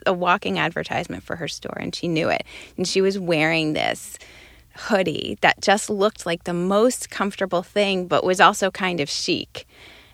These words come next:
And I said, "That, where, where did that come from?" And she said it was a, a designer named Lars Anderson, um, who now I've subsequently followed. Anytime I find a piece of his, I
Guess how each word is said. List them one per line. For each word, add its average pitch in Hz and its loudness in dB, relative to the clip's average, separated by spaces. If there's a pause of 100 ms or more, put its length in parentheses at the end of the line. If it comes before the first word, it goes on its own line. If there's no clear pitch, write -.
(120)
And 170 6
I 185 2
said, 170 -2 (360)
"That, 208 6 (160)
where, 214 6 (160)
where 208 4
did 196 -2
that 156 2
come 247 2
from?" - -6
And 180 -4
she 165 -4
said 165 0
it 165 4
was 170 2
a, 160 2
a 170 2
designer 170 2
named 160 0
Lars 156 2
Anderson, - -4
um, 135 2 (140)
who 170 0
now 175 4
I've 156 2
subsequently - -4
followed. 143 0
Anytime 147 -4
I 151 -2
find 151 -4
a 143 -6
piece - -10
of 165 -10
his, 127 -6
I - -2